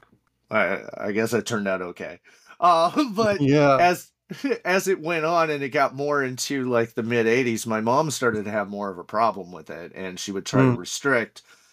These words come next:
Speaker 1: um, you know, "You've already watched too many horror movies, you should rent something else." And, like, "Everything else looks fucking boring." Um, <laughs> so,
Speaker 2: Mm.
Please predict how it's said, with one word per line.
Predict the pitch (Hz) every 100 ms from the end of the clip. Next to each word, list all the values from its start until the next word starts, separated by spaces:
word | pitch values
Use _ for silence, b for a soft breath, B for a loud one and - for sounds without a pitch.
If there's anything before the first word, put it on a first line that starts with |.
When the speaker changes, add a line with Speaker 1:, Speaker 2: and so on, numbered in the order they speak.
| b b
Speaker 1:
um, | 123 113 107 104 -
you | -
know, | 110 98
"You've | 104 139
already | 147 135
watched | 127 127 120
too | 113
many | 117
horror | 104 139 131
movies, | 117 107 101
you | 107
should | - 113
rent | 113 -
something | 110 95 98
else." | 117 98 -
And, | 95
like, | 98 123
"Everything | 123 117 113
else | 110 127
looks | 104 95
fucking | - 127 120 92
boring." | 80 107 120 85 - B B B B B
Um, | - 120 123 120 131
<laughs> | 190 -
so, | 285 208 143
Speaker 2:
Mm. | - 131 214 185